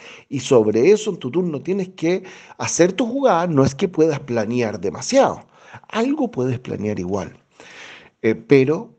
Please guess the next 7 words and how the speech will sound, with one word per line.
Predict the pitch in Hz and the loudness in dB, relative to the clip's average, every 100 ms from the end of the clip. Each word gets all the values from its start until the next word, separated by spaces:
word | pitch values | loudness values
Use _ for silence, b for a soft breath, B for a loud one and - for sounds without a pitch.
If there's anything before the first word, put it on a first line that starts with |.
| _ | _
es | 135 - - | -14 -14 -18
por | - 120 | -14 -14
sobre | 104 - 110 92 | -12 -6 -6 -6
todo | - 190 220 254 311 _ | -4 -2 0 -2 -6 _
dinámico | - 104 113 104 104 139 185 226 226 247 285 b b b b | -10 -4 -4 -2 0 2 2 0 0 -4 -6 b b b b
e | 135 | -4
interactivo. | 139 120 117 98 92 _ 135 120 95 | -4 -4 -6 -6 -10 _ -4 -2 -2